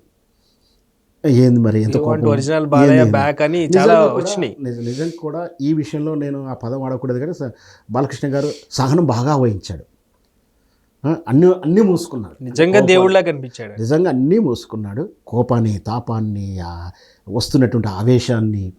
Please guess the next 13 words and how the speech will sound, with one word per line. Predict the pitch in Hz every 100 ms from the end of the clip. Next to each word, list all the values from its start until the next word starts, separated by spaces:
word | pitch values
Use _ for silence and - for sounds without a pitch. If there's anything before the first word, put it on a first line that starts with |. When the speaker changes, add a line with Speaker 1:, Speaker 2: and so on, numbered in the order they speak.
| _ _ _
Speaker 1:
నిజంగా | 131 170 175
నే-, | 170 165 123
మా | 135 143 127 131 - -
ప్రేక్ష-, | 127 - - -
ఆ | 87 85 82 160
చూస్తున్నటువంటి | 180 190 180 175 160 143
మన | 123 127 98 - -
అభిమానులకు, | 113 127 160 170 160 165
మనలా-, | 156 131 139
మనలాంటి | 127 147 165 160
వారికే | 156 139 208
కోపం | 196 226 160
వచ్చింది. | 113 104